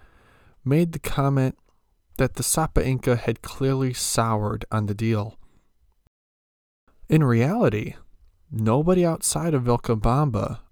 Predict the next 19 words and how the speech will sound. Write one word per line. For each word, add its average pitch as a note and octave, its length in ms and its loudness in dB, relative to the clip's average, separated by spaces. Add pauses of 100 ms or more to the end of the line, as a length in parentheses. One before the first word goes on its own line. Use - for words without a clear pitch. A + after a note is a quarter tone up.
appeared F#3+ 480 4
to D#3+ 140 -2
know E3 240 0
that A#2 240 -4
Titu F3+ 340 -4
Cuzi D#3+ 420 -4
Yupanqui D3 680 0 (640)
was B2 240 0
actually G#2+ 560 -2
dead. G#2+ 420 -2 (2500)
When C3+ 160 2
the C#3+ 60 0
Spanish D#3+ 480 -2 (120)
finally D#3+ 480 0
realized B2+ 580 0
the B2 80 -2
Inca B2 460 0 (240)
is C#3 280 0
deceased, - 800 -6